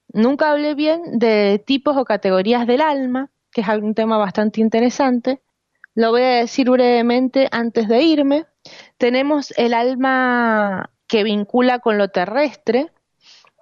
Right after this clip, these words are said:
Estas son almas que vinculan muy bien con el agua, con la tierra.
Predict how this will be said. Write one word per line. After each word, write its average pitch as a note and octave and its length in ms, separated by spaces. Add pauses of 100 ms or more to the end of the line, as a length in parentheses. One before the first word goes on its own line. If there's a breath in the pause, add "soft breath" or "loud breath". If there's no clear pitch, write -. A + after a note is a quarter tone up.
Estas A#3+ 300
son A#3 200
almas A#3 380
que A3+ 180
vinculan A3 500
muy G#3+ 200
bien G#3+ 300
con A3 400 (320 soft breath)
el F#3+ 240
agua, A#3+ 640
con F3+ 180
la E3 140
tierra. A#3 800